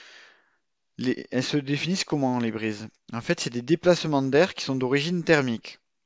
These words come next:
L'air chaud monte et l'air froid descend. Ça, euh, on le sait. Et ce fait, et, et ce phénomène, on va l'expliquer notamment grâce aux brises de bord de mer. Et en fait, une brise,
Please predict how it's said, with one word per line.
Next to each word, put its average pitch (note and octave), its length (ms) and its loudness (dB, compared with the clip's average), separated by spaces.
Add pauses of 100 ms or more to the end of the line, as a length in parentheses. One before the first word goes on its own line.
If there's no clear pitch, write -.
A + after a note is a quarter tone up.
(640)
L'air D3+ 260 4
chaud E3 360 2 (240)
monte C#3+ 440 -4 (800)
et A2+ 60 -6
l'air A#2+ 140 -2
froid E3+ 240 2
descend. C3 420 0 (220)
Ça, C3 360 -2
euh, G2 160 -8 (680)
on A#2 140 -14
le A2+ 160 -6
sait. D#3+ 320 -4 (500)
Et A#2 100 -8
ce - 180 -10
fait, - 340 -10 (300)
et, - 200 -12 (140)
et B2+ 60 -8
ce - 160 -12
phénomène, D3+ 720 -4
on B2+ 120 -6
va B2+ 100 0
l'expliquer C3 480 -6
notamment C#3 560 -4 (160)
grâce C3 340 -8
aux B2+ 60 -8
brises C#3+ 280 -6
de B2 100 -6
bord B2 260 -4
de A2+ 80 -6
mer. F#2 320 -8 (340)
Et G2 80 -12
en F#2+ 100 -8
fait, E3+ 320 -2 (640)
une C3 200 -4
brise, E3+ 400 2